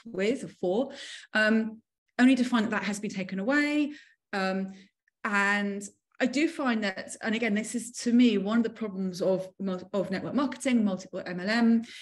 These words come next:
is, um, and again, down to the, this kind of way it's structured, you are recruited genuine, generally by a person. You're recruited by maybe a friend, an acquaintance, a colleague, or a complete stranger,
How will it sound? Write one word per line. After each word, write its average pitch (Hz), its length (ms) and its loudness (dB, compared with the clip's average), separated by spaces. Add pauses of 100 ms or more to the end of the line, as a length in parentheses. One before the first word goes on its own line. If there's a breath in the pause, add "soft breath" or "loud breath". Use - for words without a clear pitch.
(240 loud breath)
is, 226 500 4 (320)
um, 196 260 0
and 220 100 2
again, 226 280 2
down 202 180 0
to 190 80 -8
the, 196 80 -4
this 196 220 -6
kind - 180 -14
of 190 80 -4
way 196 80 0
it's - 120 -2
structured, - 580 -4 (440 loud breath)
you 277 200 6
are 285 80 4
recruited 240 720 0 (280)
genuine, 247 480 6
generally 233 300 2
by 180 180 -4
a 180 60 -2
person. 170 800 -10
You're 226 160 4
recruited 247 260 0
by 180 140 0
maybe 165 180 0
a 160 60 -4
friend, 269 520 4 (200 loud breath)
an 147 80 -6
acquaintance, 233 560 0
a - 20 -12
colleague, 247 720 0 (160)
or 370 160 -2
a 311 60 -2
complete 247 320 0
stranger, 190 640 -6